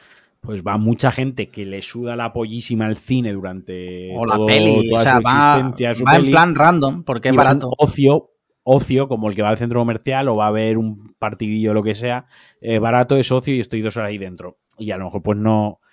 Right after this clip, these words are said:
Speaker 1: no respeta del todo al, al resto de personas que están en la sala. ¿no?
Speaker 2: Sí. Y sobre todo a la artista, tío, que hay una persona ahí trabajando que, que su trabajo es lo que está haciendo en ese instante.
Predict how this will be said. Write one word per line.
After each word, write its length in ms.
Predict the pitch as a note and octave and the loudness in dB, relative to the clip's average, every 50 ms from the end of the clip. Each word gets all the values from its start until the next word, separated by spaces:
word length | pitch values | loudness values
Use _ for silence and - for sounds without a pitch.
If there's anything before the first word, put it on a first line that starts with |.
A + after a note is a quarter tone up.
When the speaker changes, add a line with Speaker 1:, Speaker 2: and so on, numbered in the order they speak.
| _ _ _ - | _ _ _ -10
Speaker 1:
no 180 | A2+ A#2 A#2+ B2+ | -6 -2 0 0
respeta 680 | C3 C#3 C3 B2+ - - - - C3+ C3 B2+ - A#2+ A#2 | 2 0 0 -2 -6 -10 -6 -4 -4 -4 -2 -2 -2 -2
del 240 | A2+ A2 G#2+ G2+ | -2 -4 -4 -4
todo 300 | - A#2 A2+ A2+ A2 G#2 | -2 0 0 2 2 0
al, 500 | G2+ G2+ G#2 G2+ G2+ G2 G2 G2 F#2+ E2+ - | 0 0 -2 -2 -4 -4 -6 -8 -10 -12 -12
al 180 | - G2 G2+ F#2 | -14 -14 -12 -10
resto 260 | G2+ G#2+ - - - | -12 -12 -8 -6 -6
de 40 | G#2 | -6
personas 340 | F2 G#2+ - - G#2+ G2+ - | -6 -8 -10 -10 -12 -12 -12
que 60 | - G2 | -14 -16
están 220 | - - G#2 G2 | -12 -10 -10 -8
en 120 | F#2+ F#2+ | -8 -8
la 120 | F#2+ F2+ - | -10 -10 -4
sala. 360 | - D#3+ D#3+ C3+ F2+ - _ _ _ - | -2 -2 -2 -2 -4 -8 _ _ _ -16
¿no? 200 | G#2 G#2+ D3 _ _ | -12 -12 -12 _ _
Speaker 2:
Sí. 240 | - - - G2 G2 _ - | -20 -14 -12 -12 -12 _ -6
Y 140 | - C3+ B2 | -4 -4 -2
sobre 220 | - B2 A2+ G#2+ | -2 -2 -2 -2
todo 140 | - A2 A#2 | -2 0 2
a 40 | C#3+ | 2
la 120 | D#3+ D#3+ | 2 2
artista, 480 | C#3+ B2 - - C3+ D3 - - C#3+ B2 | 0 -2 -4 -6 -8 -6 -4 -4 -4 0
tío, 140 | B2 C#3+ D3+ | 0 0 2
que 80 | - B2 | 2 2
hay 120 | B2+ C3 | 0 0
una 220 | D3 E3+ F3 E3 D#3 | 0 0 0 0 0
persona 320 | D3+ C3+ - E3+ D3 D3+ | -2 -2 -2 -2 -2 -2
ahí 80 | D3 C3 | -2 -4
trabajando 800 | - - G2+ F#2 F2+ - - C#3 D3+ E3 D3+ A#2+ B2 - _ _ _ _ _ _ - - - _ _ _ _ _ _ | -4 -4 -4 -4 -4 -6 -2 -2 -2 -2 -2 -4 -6 -8 _ _ _ _ _ _ -20 -20 -20 _ _ _ _ _ _
que, 340 | - B2 A#2 A2+ G#2 A2 - | -2 -2 -2 -2 -4 -8 -8
que 180 | - A#2+ A2 G#2 | -6 -4 -4 -4
su 200 | - - A2 G#2+ | -6 -10 -10 -8
trabajo 500 | G2+ G2+ G2 A2+ C3 C3 - D3+ C#3 C3+ | -6 -4 -2 -2 -2 -2 -2 -2 -2 0
es 360 | C#3+ D3+ C#3 - - _ _ _ _ _ _ _ _ | -2 -4 -4 -6 -12 _ _ _ _ _ _ _ _
lo 180 | - A2+ A#2 A2 | -8 -8 -8 -8
que 100 | - G#2+ | -8 -14
está 220 | - - - C3 | -12 -6 -4 -4
haciendo 360 | C#3 B2+ - D#3 D#3 D3 C#3 | -2 -2 -2 -4 -4 -4 -4
en 80 | A2+ A2+ | -6 -6
ese 180 | B2+ - - C#3+ | -8 -8 -8 -10
instante. 640 | C3 _ - C#3+ D3+ D3+ B2+ - A#2 C3 F#3 - | -8 _ 0 0 0 0 -2 -4 -8 -8 -10 -12